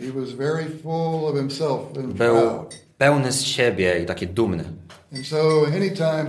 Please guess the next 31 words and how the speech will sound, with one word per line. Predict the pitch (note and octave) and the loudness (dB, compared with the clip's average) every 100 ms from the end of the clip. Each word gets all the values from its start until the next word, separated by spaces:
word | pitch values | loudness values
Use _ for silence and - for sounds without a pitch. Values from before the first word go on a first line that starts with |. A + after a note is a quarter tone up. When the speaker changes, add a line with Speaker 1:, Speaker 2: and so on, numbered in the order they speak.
| C#3+ | -2
Speaker 1:
he | D3+ | -2
would | C3+ B2 | -4 -6
stand | - C3+ C#3+ | -8 -6 -6
up | C#3+ C3 | -6 -6
in | C3+ | -10
the | B2 C#3 | -8 -6
meeting, | F#3 F3 D#3+ C#3+ - - | -4 -4 -4 -6 -12 -8
Speaker 2:
Więc | G#2+ | 0
za | B2+ | 4
każdym | D#3+ E3+ | 4 6
razem, | D#3 D#3 | 4 2
kiedy | C3+ | 0
stawał | - - C#3+ C3 G#2+ | 0 4 6 8 6
na | G2 | 6
zgromadzeniu, | G2 G#2+ A#2+ A2 G#2 A2+ C3+ D3 - - - - | 4 2 2 2 0 0 0 -4 -10 -14 -18 -12
Speaker 1:
he | D3+ | -8
would | E3+ F3+ - - - | -2 -4 -4 -12 -12
talk | D3+ D#3 E3 | -4 -4 -2
about | D#3+ D#3 D3 | -2 -2 -2
obscure | - - - F3 F#3 | -2 -6 -2 2 4
things | F#3 E3 E3+ E3 D3 | 4 0 -4 -6 -6
of | C#3+ | -6
the | C#3 | -6
Bible. | C#3 C#3+ D#3+ E3 E3 D#3+ - | -2 -2 0 -2 -4 -8 -14
Speaker 2:
mówił | A#2+ A#2+ D#3 D#3+ C#3 A#2+ A#2+ | -4 4 6 6 6 6 4
o | A2 | 4
jakichś | A#2 A#2 A#2 | 2 2 -4
dziwnych | A2+ D3+ C#3+ B2+ | 0 0 2 2
rzeczach | C3+ B2 F#2+ | 2 2 0
w | F#2+ | 0
Biblii. | G#2+ F#2+ F2 F2+ | -2 -2 -4 -8